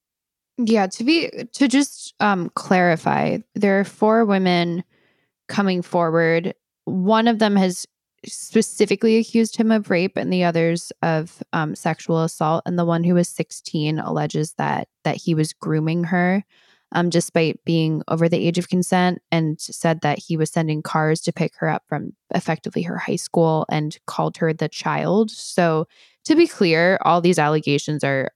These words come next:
really disturbing and, and totally unsavory. Um, and they were published in the Sunday Times, in the Times of London. And then there was also a Channel four T V documentary that all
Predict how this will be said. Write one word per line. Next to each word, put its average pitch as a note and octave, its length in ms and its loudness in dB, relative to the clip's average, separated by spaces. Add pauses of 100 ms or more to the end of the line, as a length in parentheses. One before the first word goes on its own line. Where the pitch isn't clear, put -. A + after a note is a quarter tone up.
really D#3 340 0
disturbing D3 880 -4
and, - 400 -6 (280)
and B2 220 -6 (160)
totally D#3+ 580 2 (160)
unsavory. D#3+ 920 0
Um, D3+ 420 -4 (580)
and F3+ 200 4
they F3 100 6
were F3 100 6
published F3+ 420 2
in E3+ 80 0
the E3 80 2
Sunday F3 300 0
Times, D#3 500 0
in D#3+ 280 -2
the D#3 60 0
Times D3+ 320 -4
of D#3+ 120 -6
London. D3 640 -2
And D#3 180 -2
then D3+ 100 0
there D3 80 0
was C#3+ 180 -2
also D#3 280 0
a - 60 0
Channel D#3 300 -2
four D3+ 360 0
T - 240 -6
V D3+ 200 -2
documentary B3 720 2
that F#3 180 0
all D3+ 340 0